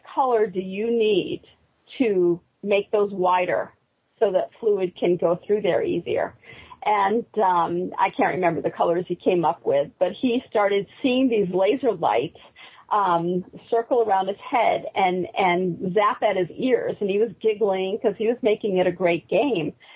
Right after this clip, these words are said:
And we did it for about five minutes, seven minutes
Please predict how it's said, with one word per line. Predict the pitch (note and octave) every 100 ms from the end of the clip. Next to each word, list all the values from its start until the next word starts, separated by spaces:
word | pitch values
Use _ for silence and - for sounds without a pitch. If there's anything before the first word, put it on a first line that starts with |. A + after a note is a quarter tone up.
| - _ _ -
And | A3 G3+ G3 G3+ F3+
we | G3+ G#3+
did | F#3 G3+
it | G#3 - -
for | F#3+ F#3 F#3 -
about | - D4+ - -
five | G#3 F#3
minutes, | F3+ F3+ F3+ F3 _
seven | F#3+ F#3 F#3
minutes | F3+ E3